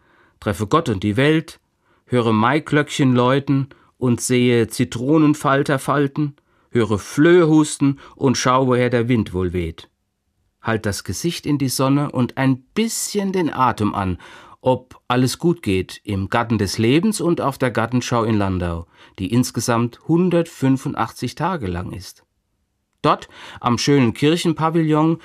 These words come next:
bei den Birken am Birnbach, kurz vor dem Aussichtsturm, da können wir uns sehen, wenn Sie wollen. Da sind wir Gartenpfarrer und Pfarrerinnen mit ganz vielen ehrenamtlich Mitarbeitenden andächtig.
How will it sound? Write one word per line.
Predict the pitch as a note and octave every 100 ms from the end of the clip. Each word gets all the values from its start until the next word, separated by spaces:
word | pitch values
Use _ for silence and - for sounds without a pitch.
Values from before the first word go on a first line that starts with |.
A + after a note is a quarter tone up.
| - -
bei | A#2
den | A2+ G2+ F2+
Birken | C3 D3 E3+ F3+ F#3 F3+ -
am | G#2+ F2 E2
Birnbach, | A2+ A#2+ C#3 C#3 A#3 - - - _
kurz | - F3+ -
vor | - G2
dem | G2 F#2
Aussichtsturm, | F#2 F#2 C3+ - - C3 C3+
da | B2+
können | D3+ E3
wir | D#3+ D#3
uns | E3
sehen, | - G#3 G2+ D#2+ - -
wenn | G2 F2+
Sie | F2+
wollen. | A#2+ A#2+ E2+ D2 _ _ - - -
Da | G2 F#2
sind | G3+ F#3+ B2
wir | A2 G2+
Gartenpfarrer | F#2 A#2 C3 G#2+ A#2+ G2 G2
und | G2+ F2+
Pfarrerinnen | C3 B2+ G#2+ A2 G#2+ G2+
mit | G2 G2 -
ganz | C#3+ F#3 -
vielen | - D#3+ D3+
ehrenamtlich | A#2 C3+ C#3+ A#2+ B2+ A#2+ A2
Mitarbeitenden | B2 C#3 A#2 B2 A#2 A2+ B2 A#2 A#2 _
andächtig. | D3 D#3 G#2 E2+ - D#2+ -